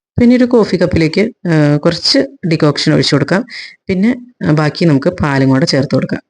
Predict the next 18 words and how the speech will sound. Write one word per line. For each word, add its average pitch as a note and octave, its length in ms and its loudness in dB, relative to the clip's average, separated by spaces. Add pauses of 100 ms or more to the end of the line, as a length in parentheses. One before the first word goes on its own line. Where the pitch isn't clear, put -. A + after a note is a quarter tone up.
അപ്പൊ C#3 160 0
നമ്മുടെ C#3 360 0
കടുപ്പത്തിനനുസരിച്ച് C#3 880 0 (480)
പാലും C#3 220 -2
കൂടെ, C3+ 220 0 (440)
ആ, C#3+ 180 -6
മിക്സ് C#3+ 240 -2
ചെയ്ത് - 380 -2 (140)
ഒഴിച്ചെടുക്കുക C#3+ 460 -2
ട്ടോ. D3+ 120 -2 (300)
അപ്പൊ - 380 -6
അത് C#3+ 120 2
നല്ല C#3 280 2
അടിപൊളി D3 580 0
ചായയാണ് C#3 420 0
ട്ടോ. - 220 -2
ഒരിക്കലെങ്കിലും D3 580 0
ഒന്ന് C#3+ 140 2